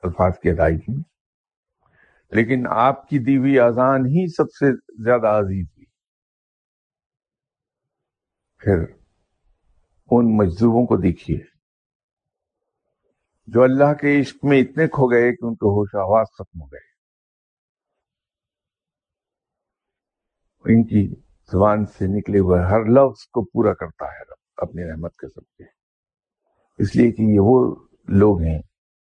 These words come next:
جنہوں نے رب کو اتنا چاہا کہ اپنی ذات کو ختم کر دیا۔ اس نے، رب اس کا انعام ضرور دیتا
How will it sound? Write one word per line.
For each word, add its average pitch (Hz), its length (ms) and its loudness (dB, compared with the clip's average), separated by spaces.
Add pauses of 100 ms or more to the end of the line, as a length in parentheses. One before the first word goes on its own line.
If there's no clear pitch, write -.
(800)
جنہوں 117 280 2
نے 95 240 -2 (640)
رب 131 160 0
کو 147 100 2
اتنا 151 440 2
چاہا 143 340 2
کہ 135 140 -4
اپنی 127 260 -4
ذات 117 320 0
کو 113 80 -8
ختم 101 340 -6
کر 80 120 -16
دیا۔ 76 300 -20
اس - 240 -20
نے، - 80 -20 (1900)
رب 98 180 2 (1160)
اس - 120 -16
کا 101 100 0
انعام 95 380 -2
ضرور 95 300 -6
دیتا - 280 -4